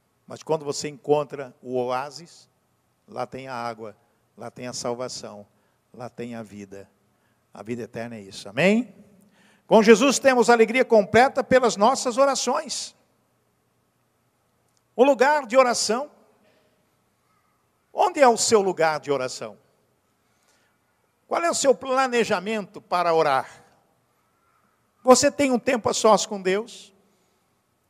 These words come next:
Você coloca as suas necessidades, suas preocupações, para que Deus possa ouvi-lo? O apóstolo Paulo nos ensina que nós devemos dar a conhecer a Deus as nossas necessidades.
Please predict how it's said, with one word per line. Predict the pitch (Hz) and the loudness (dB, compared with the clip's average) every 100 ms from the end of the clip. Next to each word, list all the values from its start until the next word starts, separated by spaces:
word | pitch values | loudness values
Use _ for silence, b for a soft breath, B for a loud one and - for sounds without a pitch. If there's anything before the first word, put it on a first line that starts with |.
| _ | _
Você | 185 285 | 2 4
coloca | 262 254 262 285 269 226 | 10 12 12 10 8 -2
as | - | -2
suas | 226 202 156 | 0 -2 -2
necessidades, | 180 - 175 - 147 175 202 190 | -6 -6 -8 -8 -2 0 0 0
suas | 185 - | -4 -4
preocupações, | - 156 156 - 156 143 - 190 233 - - _ _ _ _ _ _ _ _ _ _ _ - | -8 -8 -8 -6 -4 -4 -4 -8 -6 -10 -14 _ _ _ _ _ _ _ _ _ _ _ -2
para | 165 | 0
que | 160 | 0
Deus | 147 170 - | -2 -2 2
possa | 160 156 151 | 0 0 -4
ouvi-lo? | 139 143 233 269 _ _ _ _ _ _ _ _ _ _ _ _ _ _ _ _ _ | -6 -10 -12 -14 _ _ _ _ _ _ _ _ _ _ _ _ _ _ _ _ _
O | 170 | -2
apóstolo | 254 247 - | 4 4 4
Paulo | 247 262 269 | 4 4 4
nos | 202 | -2
ensina | 214 - 254 262 | -4 -4 -8 -8
que | |
nós | 233 240 | -4 -2
devemos | 214 214 240 220 | 0 0 0 0
dar | 220 214 | -2 -2
a | |
conhecer | - 247 240 220 - 226 214 | -8 -8 -6 -6 -6 -4 -4
a | |
Deus | 170 190 240 | -4 -8 -8
as | 269 | -4
nossas | 254 254 - | 0 0 -2
necessidades. | 277 - 269 311 269 233 233 - - | -10 -10 -10 -8 -8 -8 -10 -20 -20